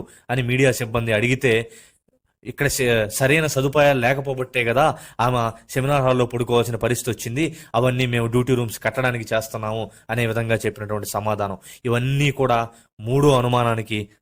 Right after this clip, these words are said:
తావివ్వడం, తావిస్తున్నాయి. ఇంత పెద్ద కేసులో అనుమానితుడిగా పోలీస్ కస్టడీలో ఉన్నటువంటి సంజయ్ రాయ్ ఏమాత్రం పశ్చాత్తాపం లేకుండా, "అవును నేనే చేశాను, దమ్ముంటే నన్ను ఉరి తీసుకోండి"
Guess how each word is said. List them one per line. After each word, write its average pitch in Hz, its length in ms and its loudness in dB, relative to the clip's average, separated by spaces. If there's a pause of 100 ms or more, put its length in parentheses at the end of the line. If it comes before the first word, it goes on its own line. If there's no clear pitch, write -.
(100)
తావివ్వడం, 110 420 2 (100)
తావిస్తున్నాయి. 104 580 -2 (240)
ఇంత 139 320 6
పెద్ద - 340 2
కేసులో 135 560 6 (340)
అనుమానితుడిగా 135 800 2
పోలీస్ 131 440 4
కస్టడీలో 131 480 4
ఉన్నటువంటి 120 420 0
సంజయ్ 127 420 2
రాయ్ 120 200 2 (360)
ఏమాత్రం 139 580 2
పశ్చాత్తాపం 127 640 -2
లేకుండా, 110 380 2 (380)
"అవును 127 240 4
నేనే 127 280 2
చేశాను, 113 440 -2 (320)
దమ్ముంటే 127 400 2
నన్ను 120 180 0
ఉరి 117 140 0
తీసుకోండి" 117 560 0